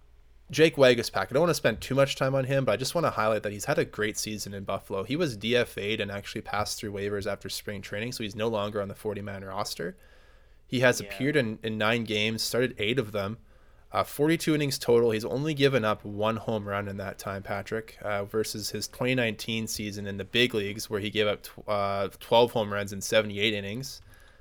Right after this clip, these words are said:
Speaker 1: So he's lowered that, that a lot. Um, he's getting ground balls again. He's actually getting more ground balls than flyouts, which was a problem for him. Uh, he hadn't, hadn't had that happen since two thousand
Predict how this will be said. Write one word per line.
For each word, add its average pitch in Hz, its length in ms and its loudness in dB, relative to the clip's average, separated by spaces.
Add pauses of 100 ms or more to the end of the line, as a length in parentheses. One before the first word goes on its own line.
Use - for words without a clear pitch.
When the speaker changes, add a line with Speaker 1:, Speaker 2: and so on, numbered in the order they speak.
(300)
Speaker 1:
So 110 100 -6
he's 107 160 -2
lowered 113 440 4
that, 101 340 4
that 101 240 2
a 101 80 -4
lot. 101 580 4 (640)
Um, 104 420 8
he's 110 160 -6
getting 127 260 6
ground 117 320 6
balls 107 280 6
again. 101 180 -4
He's 101 140 -6
actually 104 240 -2
getting 107 200 0
more 101 220 2
ground 113 300 2
balls 104 260 4
than 98 140 -8
flyouts, 104 500 4
which 101 120 -8
was 98 140 -6
a 101 40 -4
problem 110 420 0
for 101 180 -6
him. 98 380 -6 (220)
Uh, 98 380 -6
he 95 80 -10
hadn't, 110 280 -2
hadn't 110 280 0
had 104 160 -6
that 104 160 2
happen 101 300 -6
since - 200 -10
two - 160 -8
thousand 101 300 -4